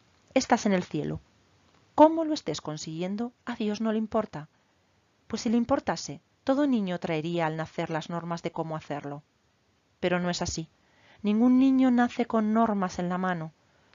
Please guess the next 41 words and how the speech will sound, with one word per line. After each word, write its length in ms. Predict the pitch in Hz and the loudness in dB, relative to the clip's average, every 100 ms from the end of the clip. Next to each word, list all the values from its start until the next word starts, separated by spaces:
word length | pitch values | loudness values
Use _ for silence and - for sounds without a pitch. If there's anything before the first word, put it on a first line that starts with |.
| - | -2
Todas 200 | 185 196 | 0 2
las 180 | 202 | 2
normas 340 | 214 226 226 226 | 0 2 2 0
se 100 | 208 | 0
las 140 | 190 | -2
aportamos 580 | 202 196 202 240 254 254 | -2 -2 0 2 2 2
al 80 | 247 | 0
nacer 360 | 247 - 151 - _ _ _ | 0 -2 -6 -8 _ _ _
y, 80 | - | -4
por 180 | 233 302 | 0 0
tanto, 420 | - 143 139 143 - _ - | 0 -6 -6 -10 -12 _ -6
son 200 | - 226 | 0 2
diferentes 580 | 247 - 185 160 165 165 | 2 2 0 0 -2 -2
dependiendo 580 | 175 185 196 170 160 | 0 0 0 0 0
de 80 | 156 | 0
la 80 | 151 | 0
cultura 540 | 156 156 156 202 208 | -2 -6 -2 -2 0
donde 240 | 202 190 185 | -2 -2 -4
nace. 400 | 135 - 143 151 _ _ _ _ _ _ _ _ | -6 -10 -14 -16 _ _ _ _ _ _ _ _
Busca 500 | 175 240 302 - 285 | 2 2 2 0 0
tu 120 | 269 | 0
felicidad. 600 | - 214 214 - 170 147 - _ _ _ _ _ _ | -2 0 0 -2 -4 -6 -10 _ _ _ _ _ _
No 160 | 233 285 | 4 6
importa 500 | 240 - 202 - 151 | 4 2 0 0 -4
lo 120 | 147 | -4
que 140 | 156 | -2
hagas, 440 | 156 147 147 - - _ _ _ | -4 -4 -8 -12 -20 _ _ _
no 140 | 202 262 | 0 0
importa 480 | 254 - 294 - | 2 2 0 0
el 120 | 175 - | -4 -2
cómo 200 | 165 160 | -4 -4
lo 80 | |
estés 260 | 156 - 160 | -4 -6 -8
consiguiendo. 760 | 170 160 165 156 160 156 151 - _ _ _ _ _ | -8 -8 -8 -6 -6 -6 -8 -10 _ _ _ _ _
Si 160 | - 202 | 0 4
en 80 | |
este 280 | 208 214 - | 4 4 0
instante 640 | 185 - - 185 185 185 | -2 -2 2 2 2 0
no 120 | 180 175 | 0 0
eres 180 | 175 | -2
feliz, 460 | - 175 254 - - | 0 2 0 -2 -18